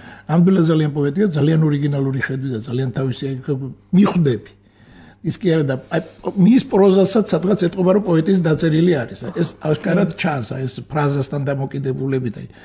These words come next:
Speaker 1: სიტყვასთან დამოკიდებულებით, სიტყვა ქმნადობი, თუმცა, აი, აშკარად ეს პოეტური ნიჭი ადამიანს, რომელიც აქვს, აი, ეს იგრძნობა ამ პროზაში, მათ შორის, აი, იმ მოთხრობაში, რომელიც საკმაოდ ისეთია. შეიძლება ითქვას,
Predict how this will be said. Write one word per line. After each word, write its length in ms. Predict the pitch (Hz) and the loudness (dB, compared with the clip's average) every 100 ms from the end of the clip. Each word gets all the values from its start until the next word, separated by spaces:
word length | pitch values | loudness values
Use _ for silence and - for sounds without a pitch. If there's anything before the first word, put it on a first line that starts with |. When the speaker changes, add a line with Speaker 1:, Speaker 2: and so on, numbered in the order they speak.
| - | -20
Speaker 1:
სიტყვასთან 580 | - 151 254 143 - 127 120 120 | -10 -8 -6 -8 -6 -8 -6 -8
დამოკიდებულებით, 800 | 131 131 143 151 165 196 156 - | -6 -8 -6 -4 0 2 0 -2
სიტყვა 280 | 170 151 | -4 -4
ქმნადობი, 500 | 139 160 170 160 - | -4 0 0 0 -2
თუმცა, 280 | 120 170 143 | -4 -8 -10
აი, 100 | 156 | -6
აშკარად 400 | 151 151 202 214 | -4 -2 0 0
ეს 120 | 180 143 | 0 -4
პოეტური 580 | 170 170 170 180 175 175 | -2 -2 -2 -2 0 -2
ნიჭი 440 | 175 175 165 - 127 - - - - | 0 0 0 -4 -14 -16 -20 -20 -20
ადამიანს, 480 | 131 147 180 220 147 | -8 0 2 4 2
რომელიც 360 | 135 135 120 - - | 0 -4 -8 -12 -14
აქვს, 300 | - 123 127 | -10 -10 -8
აი, 140 | - 147 | -4 -2
ეს 140 | 156 | -2
იგრძნობა 600 | 165 156 160 185 185 202 220 - | -2 0 2 2 2 2 0 0
ამ 160 | 143 156 | -6 -6
პროზაში, 400 | 170 165 170 220 | -4 -2 0 0
მათ 160 | 147 127 | -2 -2
შორის, 280 | 170 190 165 | -2 -2 -2
აი, 160 | 156 175 - - - - - | -2 -4 -6 -20 -20 -20 -10
იმ 200 | 139 143 151 147 143 139 139 | -4 -2 -2 -2 -2 -4 -4
მოთხრობაში, 580 | 131 131 - 143 139 165 | -4 -6 -6 -4 -2 -4
რომელიც 300 | 196 143 180 | -4 -4 -4
საკმაოდ 340 | 170 156 151 156 | -4 -6 -4 -4
ისეთია. 460 | 127 131 131 110 - - _ _ _ _ _ _ _ | -4 -4 -4 -4 -6 -16 _ _ _ _ _ _ _
შეიძლება 320 | - 113 120 | -16 -8 -6
ითქვას, 400 | 120 - 107 | -6 -6 -12